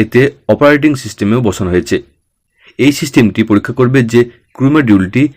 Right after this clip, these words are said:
জলে নামার পরে যাতে সেটি খাড়া এবং স্থিতিশীল থাকে। এতে প্যারাশুট বেসড সিস্টেম স্থাপন করা হয়েছে, যা জলে নামার আগে মহাকাশযানের গতি কমিয়ে দেয়। এরপর আসব গগনযান মিশনের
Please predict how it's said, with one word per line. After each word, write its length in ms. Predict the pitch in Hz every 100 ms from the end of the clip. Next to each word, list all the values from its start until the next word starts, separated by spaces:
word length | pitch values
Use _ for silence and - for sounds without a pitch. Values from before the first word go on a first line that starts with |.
| _ - 104 98
জলে 280 | 107 120 147 - 104
নামার 240 | 95 110 127
পরে 180 | 95 90 139 - _ 101
যাতে 180 | 110 120
সেটি 260 | 123 113 123 123
খাড়া 320 | - 101 101 131 160 98
এবং 140 | 101 135 135 _ _
স্থিতিশীল 400 | - 143 135 113
থাকে। 280 | 95 85 69 - _ _ _ _ _ _ - 120
এতে 140 | 113 131 -
প্যারাশুট 420 | 117 135 175 151 117
বেসড 200 | 104 - 113
সিস্টেম 260 | 107 135 135
স্থাপন 240 | 101 90
করা 160 | 82 87
হয়েছে, 220 | 87 104 - _ _ _ _ _ -
যা 200 | 101 104 - - 104
জলে 260 | 107 104 131 160 -
নামার 260 | 98 104 123 -
আগে 220 | 95 95 127 139 _ _
মহাকাশযানের 640 | 104 110 117 110 120 120 107
গতি 280 | 98 90 127 123 -
কমিয়ে 280 | 107 92 80
দেয়। 140 | 71 - _ _ _ _ _ _ - 147
এরপর 200 | 135 160 147
আসব 140 | 135 156 - - 104
গগনযান 420 | 101 135 156 160 107
মিশনের 340 | - 104